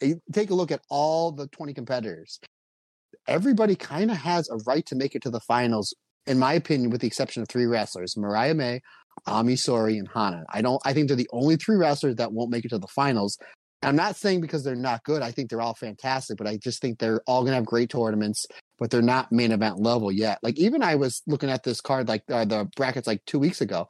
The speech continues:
and I'm like, I had Tora in there as well. I'm like, I don't think Tora is someone that can make it to the finals. But they've just made her super, super violent going in and coming out of that cage match where it's like,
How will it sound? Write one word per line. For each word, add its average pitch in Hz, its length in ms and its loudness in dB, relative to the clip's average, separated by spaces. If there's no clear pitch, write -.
and 139 100 0
I'm 143 80 4
like, 143 180 0
I 151 80 0
had 170 240 2
Tora 165 500 -2
in 104 220 -8
there 98 160 -8
as 101 160 -10
well. 120 140 0
I'm 104 80 -2
like, 101 140 -8
I 127 60 -2
don't 151 120 -2
think 143 160 -4
Tora 131 260 0
is 113 80 -4
someone 113 240 0
that 107 140 0
can 113 100 -2
make 110 160 0
it 110 60 -2
to 107 100 0
the 95 60 -4
finals. 110 520 0
But 143 120 0
they've 214 200 4
just 254 180 2
made 156 220 4
her 143 160 4
super, 226 520 0
super 180 380 0
violent 135 500 0
going 151 360 0
in 160 340 -2
and 147 160 -4
coming 170 260 -2
out 156 140 2
of 143 80 -4
that 131 180 -2
cage 214 320 0
match 113 320 -4
where 120 80 -2
it's 113 120 -4
like, 113 160 0